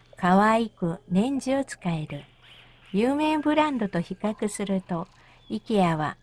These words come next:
価格が三分の一ぐらい。五、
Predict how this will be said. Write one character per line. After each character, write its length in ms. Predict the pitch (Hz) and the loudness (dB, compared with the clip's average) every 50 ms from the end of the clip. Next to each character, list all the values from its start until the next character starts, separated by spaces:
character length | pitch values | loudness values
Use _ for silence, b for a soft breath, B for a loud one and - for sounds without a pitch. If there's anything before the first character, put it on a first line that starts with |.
| _ _ | _ _
価 120 | - 202 196 | -4 -4 -2
格 320 | - 254 254 254 - 240 | -2 -2 -2 -2 -4 -4
が 140 | 226 233 226 | -2 -4 -4
三 280 | - - 208 202 233 254 | -2 -2 -4 -4 -2 -2
分 220 | 285 285 294 294 | -4 -4 -4 -4
の 100 | 294 285 | -4 -4
一 240 | 285 269 - - 247 | -4 -6 -8 -10 -6
ぐ 160 | - 247 233 | -4 -4 -2
ら 120 | 220 190 | -2 -4
い。 100 | 165 165 - - - - _ _ _ _ - - - _ _ _ _ _ _ - - - - - - - - | -6 -6 -10 -16 -20 -20 _ _ _ _ -20 -20 -20 _ _ _ _ _ _ -20 -20 -20 -20 -20 -18 -14 -8
五、 280 | 185 220 226 233 - | -2 0 0 0 0